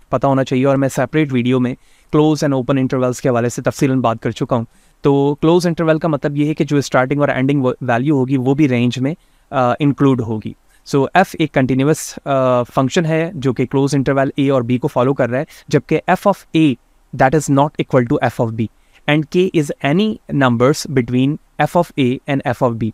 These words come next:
यानी जो K number दिया गया वो F of A और F of B के दरमियान लाई करेगा। Then there is an at least one number C।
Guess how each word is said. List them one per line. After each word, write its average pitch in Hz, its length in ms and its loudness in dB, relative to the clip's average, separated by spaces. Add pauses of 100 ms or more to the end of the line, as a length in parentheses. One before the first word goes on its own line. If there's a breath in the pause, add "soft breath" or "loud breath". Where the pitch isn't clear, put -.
यानी 127 200 0
जो 127 120 -2 (100)
K 147 120 4
number 135 240 2
दिया 123 220 0
गया 135 140 2
वो 135 200 0
F 143 280 -2
of 156 160 -6
A 131 160 0
और 135 180 2
F - 120 -6
of 123 80 -4
B 127 160 -4
के 160 180 -2 (240 loud breath)
दरमियान 131 400 2
लाई 113 200 -2
करेगा। 120 360 -8 (240 soft breath)
Then 185 180 4
there 180 260 2 (480)
is 240 260 2
an 165 160 0 (120)
at 147 200 -4
least 190 500 -2
one 151 240 4
number 127 360 2 (280)
C। 147 280 -2